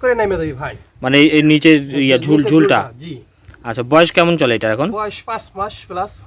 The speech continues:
Speaker 2: পাঁচ মাস প্লাস?
Speaker 1: জি।
Speaker 2: আচ্ছা, দর্শক, সুন্দর করে দেখেন, একবারে পা থেকে শুরু করে,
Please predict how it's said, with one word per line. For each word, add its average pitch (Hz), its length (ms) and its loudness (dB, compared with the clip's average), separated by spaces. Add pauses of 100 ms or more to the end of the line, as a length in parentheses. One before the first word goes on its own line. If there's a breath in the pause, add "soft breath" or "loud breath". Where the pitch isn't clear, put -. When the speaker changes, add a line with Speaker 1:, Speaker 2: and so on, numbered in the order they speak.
(200)
Speaker 2:
পাঁচ 131 240 0
মাস 147 160 0
প্লাস? 135 420 0
Speaker 1:
জি। 143 160 -14 (320 soft breath)
Speaker 2:
আচ্ছা, 120 180 -8
দর্শক, 151 360 0
সুন্দর 170 340 2
করে 143 160 2
দেখেন, 117 220 -2
একবারে 143 420 0
পা 147 260 2
থেকে 151 220 -2
শুরু 147 260 -2
করে, 151 280 0